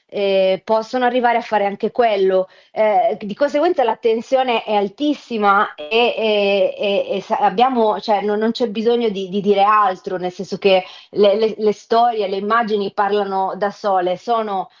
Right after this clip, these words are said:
eh, dei gruppi, sono de-, de-, delle persone, sono u-, una forza, eh, eh, dispiegata in città quando dovrebbe essere una forza che dovrebbe sorvegliare solo le frontiere.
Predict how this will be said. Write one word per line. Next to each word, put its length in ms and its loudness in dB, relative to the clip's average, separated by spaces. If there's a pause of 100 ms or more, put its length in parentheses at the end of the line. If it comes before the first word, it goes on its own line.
(220)
eh, 320 -2
dei 240 -2
gruppi, 560 -2
sono 260 -2
de-, 220 -2
de-, 160 -4
delle 300 -4
persone, 880 0 (160)
sono 540 0
u-, 180 -2 (100)
una 180 -2
forza, 800 0 (400)
eh, 920 -4 (260)
eh, 400 -10
dispiegata 1200 0
in 360 -8
città 680 -2
quando 240 0
dovrebbe 360 -2
essere 280 -6
una 180 -2
forza 480 -2
che 140 -4
dovrebbe 640 0
sorvegliare 640 -2
solo 280 -2
le 100 0
frontiere. 880 -2